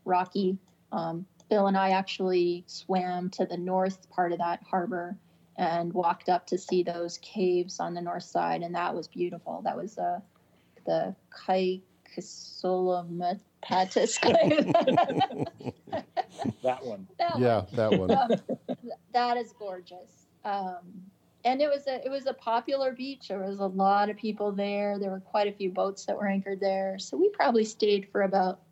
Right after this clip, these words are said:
Speaker 1: two hours, maybe.
Speaker 2: Yeah, two or three hours.
Speaker 1: Yeah.
Speaker 2: There was a ferry that kept coming to this tiny little dock and dropping people off, picking people up. So, I, again, I think from a locals standpoint, it's a fairly popular area that, uh, people like to go to. Popular,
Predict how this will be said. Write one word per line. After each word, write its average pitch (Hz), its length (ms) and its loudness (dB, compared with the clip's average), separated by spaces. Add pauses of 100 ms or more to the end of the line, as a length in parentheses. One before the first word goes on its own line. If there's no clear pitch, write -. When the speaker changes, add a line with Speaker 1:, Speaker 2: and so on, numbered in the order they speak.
Speaker 1:
two 226 260 -4
hours, 226 500 -2
maybe. 233 340 -2
Speaker 2:
Yeah, - 180 4
two 147 200 4
or 139 40 4
three 117 180 6
hours. 110 300 4
Speaker 1:
Yeah. 196 300 2 (240)
Speaker 2:
There 123 60 6
was 131 120 6
a 127 60 4
ferry 139 360 6
that 127 120 2
kept 123 200 2
coming 123 240 0
to 113 120 -2
this 107 160 -4
tiny 120 300 2
little 117 200 6
dock 104 460 2 (380)
and 104 120 -2
dropping 107 340 2
people 107 260 0
off, 101 260 2
picking 104 220 -6
people 104 240 0
up. 101 120 2
So, 107 220 2
I, 107 60 4 (140)
again, 120 280 2
I 107 80 2
think 117 160 -2
from 101 140 -2
a 98 40 2
locals 110 600 2
standpoint, 139 580 0 (520)
it's 107 200 0
a 98 260 2
fairly 104 280 2
popular 98 400 0
area 95 440 -2 (440)
that, 98 260 0
uh, 92 80 6
people 98 240 2
like 92 160 0
to - 60 -18
go 107 180 6
to. 92 220 -4 (600)
Popular, 110 600 2